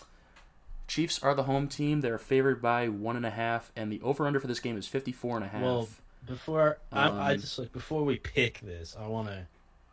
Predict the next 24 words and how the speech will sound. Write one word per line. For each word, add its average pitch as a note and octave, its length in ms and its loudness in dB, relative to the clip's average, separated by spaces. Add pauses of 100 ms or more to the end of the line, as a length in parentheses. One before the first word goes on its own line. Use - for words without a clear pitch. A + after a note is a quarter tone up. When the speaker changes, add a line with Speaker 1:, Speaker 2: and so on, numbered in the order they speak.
(240)
Speaker 2:
kinda G#2 260 -6
go G2+ 200 -10
into, F#2+ 180 -10
like, F2+ 300 -10
what G#2 80 -8
I F#2+ 140 -8
think F2+ 260 -16 (160)
needs F2+ 220 -18
to - 80 -18
happen. E2+ 380 -10 (300)
I A#2 100 -2
mean, C3 180 2
for B2+ 180 -2
the A#2+ 80 -2
Niners, A2+ 960 0 (1500)
<sighs> - 420 8
they C3 140 2
don't F3 180 6
really E3 260 4
need D#3 180 2
to C#3 80 -4
do C#3+ 160 0
that C3 200 4
much, - 460 -6